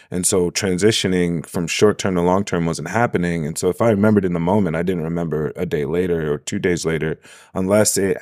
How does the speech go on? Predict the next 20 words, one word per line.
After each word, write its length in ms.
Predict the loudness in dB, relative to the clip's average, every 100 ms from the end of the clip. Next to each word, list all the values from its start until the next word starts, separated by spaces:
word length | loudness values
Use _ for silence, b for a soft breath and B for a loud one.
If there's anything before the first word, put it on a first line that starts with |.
| -8
was 800 | -6 -2 2 2 0 -2 -6 -10 -14 b b b
a 60 | -6
very 380 | 2 4 6 4
intense 580 | 0 -6 -4 -4 -4 -6
moment. 460 | -8 -8 -14 -20 _ -14
Like, 180 | -6 2
I 60 |
remember 280 | 4 6 6
some 180 | 4 2
very 200 | 2 2
intense 440 | 0 -2 -4 -2 2
moments 320 | 2 2 0
in 80 | 0
the 80 |
first 260 | 2 0 0
few 160 | -2 2
weeks, 380 | 0 0 -8 -6
maybe 260 | 0 2 2
even 200 | 2 4
month, 300 | 4 4 0